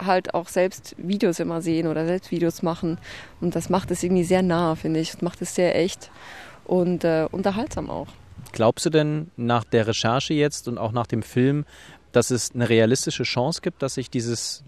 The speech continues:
Speaker 2: dieses Ungleichgewicht bei der Bezahlung im Profifußball ein bisschen zugunsten der Frauen verändern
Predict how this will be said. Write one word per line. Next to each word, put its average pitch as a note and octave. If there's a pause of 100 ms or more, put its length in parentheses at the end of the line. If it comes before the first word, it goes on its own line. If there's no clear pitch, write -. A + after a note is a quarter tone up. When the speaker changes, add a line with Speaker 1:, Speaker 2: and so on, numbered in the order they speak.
Speaker 2:
dieses A2
Ungleichgewicht C#3+
bei B2+
der B2
Bezahlung A#2+
im A2+
Profifußball A2 (520)
ein G#2
bisschen C#3
zugunsten C3
der A#2
Frauen G#2+
verändern G#2